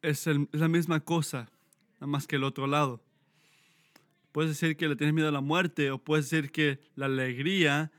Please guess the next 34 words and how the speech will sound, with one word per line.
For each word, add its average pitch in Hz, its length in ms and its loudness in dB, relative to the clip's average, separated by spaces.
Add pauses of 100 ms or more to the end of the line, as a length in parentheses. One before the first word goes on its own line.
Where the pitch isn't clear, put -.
(360)
mi 147 160 0
alegría, 127 480 -2
viene 131 220 -4
en 123 60 -6
cosas 135 180 -6
de 135 60 -8
este 139 160 -8
mundo. 143 460 0 (560)
Es 143 160 -8
el 160 60 0
mismo 160 260 0
problema. 135 680 -2 (840)
Es 135 120 -8
una 160 120 0
convicción 151 920 -2 (500)
que 151 140 -6
cualquier 143 460 -4
cosa 165 200 -8
que 147 80 -4
yo 156 140 -2
tenga 160 500 -4 (1000)
es, 147 300 -4
este, 151 480 -4
superior 151 800 2 (460)
sobre 135 440 -4
todo 160 280 0
lo 156 160 2
que 147 120 2
viene 147 480 4
en 147 120 0
el 143 100 2
futuro. 135 540 -2 (1000)
Así 139 320 -4
que 139 560 0